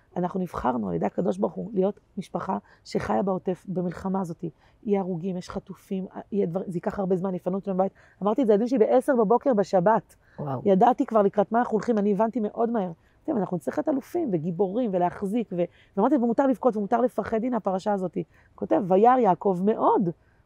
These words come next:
Speaker 1: וייצר
Speaker 2: בטח.
Speaker 1: לו", מפחד, מותר לפחד, מותר להגיד. אני אומרת, אני מתפרקת,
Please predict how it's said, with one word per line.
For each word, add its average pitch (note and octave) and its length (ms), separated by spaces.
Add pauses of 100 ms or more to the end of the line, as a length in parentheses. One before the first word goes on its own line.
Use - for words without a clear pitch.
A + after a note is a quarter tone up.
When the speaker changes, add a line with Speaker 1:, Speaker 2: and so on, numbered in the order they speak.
(120)
Speaker 1:
וייצר A#3+ 360
Speaker 2:
בטח. G#4+ 80
Speaker 1:
לו", A3+ 100
מפחד, - 460 (240)
מותר B3 340
לפחד, E4 380
מותר G3 240 (140)
להגיד. G3 240 (280)
אני G3 160
אומרת, C#4 220
אני G3 100
מתפרקת, A3+ 640